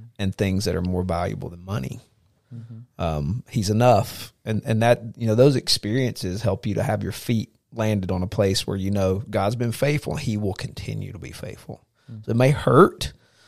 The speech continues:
Speaker 1: Um, I may not feel, but I can know by experience in the past he's been faithful. That's, that's awesome.
Speaker 2: Mm-hmm.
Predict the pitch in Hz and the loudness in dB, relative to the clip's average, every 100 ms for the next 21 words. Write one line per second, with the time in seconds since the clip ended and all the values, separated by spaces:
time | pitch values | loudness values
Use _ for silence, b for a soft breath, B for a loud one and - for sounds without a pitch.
0 | b b 95 95 95 113 131 139 123 92 | b b -2 0 0 2 4 6 4 0
1 | - - - 120 147 185 208 - - _ | -4 -2 2 6 8 8 6 2 -20 _
2 | _ _ _ _ _ - 113 113 - 101 | _ _ _ _ _ 2 6 6 4 0
3 | 104 143 160 113 90 107 - 92 78 - | 6 10 10 8 2 -4 -2 -2 -2 -6
4 | - 139 160 92 76 - - 101 - - | -2 -2 0 -2 -8 -10 -8 -4 0 0
5 | - - - 101 - 85 - - - - | -2 -8 -10 -10 -10 -12 -14 -16 -20 -20
6 | _ 123 - - - _ - - - - | _ -8 -8 -10 -20 _ -16 -10 -10 -10
7 | - - _ - 95 | -14 -20 _ -10 -8